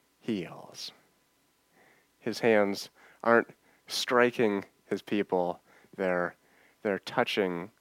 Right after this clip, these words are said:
the unclean ones and the ones that other people think aren't acceptable in society.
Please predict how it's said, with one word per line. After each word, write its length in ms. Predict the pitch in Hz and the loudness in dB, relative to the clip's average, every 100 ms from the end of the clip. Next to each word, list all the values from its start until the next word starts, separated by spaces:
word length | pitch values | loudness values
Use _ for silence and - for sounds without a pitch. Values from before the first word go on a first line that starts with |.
| - | -12
the 200 | - 107 | -6 -2
unclean 640 | 101 98 - 117 110 92 | -2 -4 -4 -2 0 -2
ones 500 | 82 82 82 80 - _ - _ - | -4 -6 -10 -12 -14 _ -20 _ -6
and 80 | 101 | -2
the 60 | |
ones 260 | 101 98 95 | 0 0 2
that 140 | 95 - | 0 2
other 240 | 117 113 | 2 0
people 460 | 113 101 92 85 - | -2 -2 -2 -2 -8
think 340 | - - 107 - | -4 2 2 2
aren't 260 | 104 95 90 - | 2 2 2 -8
acceptable 640 | - - 107 110 98 98 | -4 0 2 0 -2 -2
in 100 | 90 | -2
society. 760 | - - 107 101 87 - - | -6 -4 -2 0 -2 -4 -12